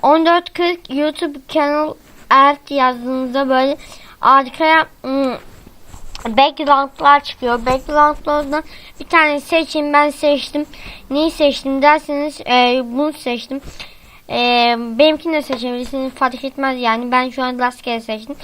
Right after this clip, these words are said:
Bunu da seçebilirsiniz. Ama, e, düz olsa daha iyi olur. Çünkü karakterler falan koyacağınız için. E, mesela böyle dedik. Crysis koydum ben. E, şurada Crysis.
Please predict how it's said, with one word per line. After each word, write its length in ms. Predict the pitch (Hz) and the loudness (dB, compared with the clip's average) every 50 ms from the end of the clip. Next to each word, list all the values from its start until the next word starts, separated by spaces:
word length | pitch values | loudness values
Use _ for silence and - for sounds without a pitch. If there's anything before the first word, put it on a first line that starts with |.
| 330 - - - - - | -16 -16 -16 -18 -14 -8
Bunu 120 | 277 277 285 | -4 -2 -2
da 100 | 269 247 | -2 -4
seçebilirsiniz. 640 | - 240 214 208 220 214 214 220 220 240 269 302 | -4 -8 -10 -8 -8 -8 -8 -8 -8 -6 -2 2
Ama, 260 | 285 277 285 285 302 - - - | 2 4 4 2 2 0 -2 -2
e, 300 | - 240 240 233 233 226 226 | 0 2 2 2 0 -2 -4
düz 160 | 247 277 294 | -6 -2 0
olsa 360 | 311 277 277 - - 262 240 | 0 0 0 -2 -4 -4 2
daha 200 | 254 254 262 269 | 4 4 6 4
iyi 100 | 277 262 | 4 0
olur. 220 | 226 220 233 247 240 - | -4 -6 -8 -12 -12 -12
Çünkü 220 | - 240 233 - - - - - - - - - | -12 -14 -14 -14 -16 -20 -20 -20 -20 -20 -20 -8
karakterler 680 | - - 262 240 254 254 - 254 247 247 254 247 254 | -2 2 4 4 4 4 2 2 2 4 2 2 2
falan 260 | 254 262 247 247 247 247 | 2 -2 -4 -4 -4 -6
koyacağınız 680 | - - 240 233 220 240 233 240 247 262 269 262 240 | -6 -6 -4 -2 0 0 0 0 -2 -4 -6 -6 -8
için. 260 | 226 - - 277 302 - - - - - - - - - - - - | -8 -8 -8 -8 -8 -10 -16 -20 -18 -18 -18 -18 -18 -20 -14 -8 -4
E, 320 | 214 226 233 233 233 233 | -2 0 2 2 2 2
mesela 640 | 233 247 254 262 269 - - 240 220 220 208 190 190 - - - - - - _ _ _ - _ - - - - | 0 -2 -2 -4 -4 -4 -4 -4 0 0 0 -2 -2 -6 -18 -20 -20 -20 -20 _ _ _ -20 _ -20 -16 -8 0
böyle 440 | 233 247 233 220 220 226 240 294 - - - - _ - - - _ _ _ _ _ - - | 4 4 4 4 4 2 -2 -2 -6 -10 -20 -20 _ -20 -20 -20 _ _ _ _ _ -16 -12
dedik. 360 | 214 208 220 220 240 294 285 - _ _ - 220 - | -6 -4 -2 -2 -2 -2 -4 -6 _ _ -18 -12 -6
Crysis 540 | 262 240 233 226 226 226 - 226 - - - | -2 0 0 0 0 -4 -10 -18 -20 -14 -8
koydum 420 | - 262 254 262 254 269 247 233 | -4 -4 -4 -2 -4 -4 -4 -2
ben. 140 | 226 240 302 - - - - - - - | -4 -4 -4 -6 -14 -20 -20 -20 -12 -6
E, 300 | 208 214 208 208 208 208 | -2 0 0 0 0 -2
şurada 340 | - - - 208 196 202 208 - | -6 -10 -8 -6 -6 -6 -8 -8
Crysis. 580 | - 226 220 208 208 208 - - 226 233 - | -8 -4 -4 -4 -4 -6 -10 -14 -16 -16 -16